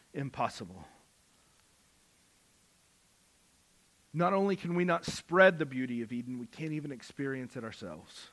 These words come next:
Our home has been taken from us. And the rest of the Bible, and frankly, the story of the rest of humanity, is us trying to figure out,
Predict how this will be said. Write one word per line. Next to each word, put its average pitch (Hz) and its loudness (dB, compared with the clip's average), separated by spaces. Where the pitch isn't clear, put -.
Our 131 -8
home 175 0
has 147 -6
been 147 -6
taken 143 -8
from 110 -10
us. - -16
And 156 -4
the 160 0
rest 160 4
of 170 0
the 165 4
Bible, 135 2
and 180 0
frankly, 240 2
the 175 -2
story 226 0
of 165 -6
the 165 0
rest 165 -2
of - -8
humanity, 127 -4
is 156 -6
us 165 2
trying 160 -2
to 147 -6
figure 143 -2
out, 117 -2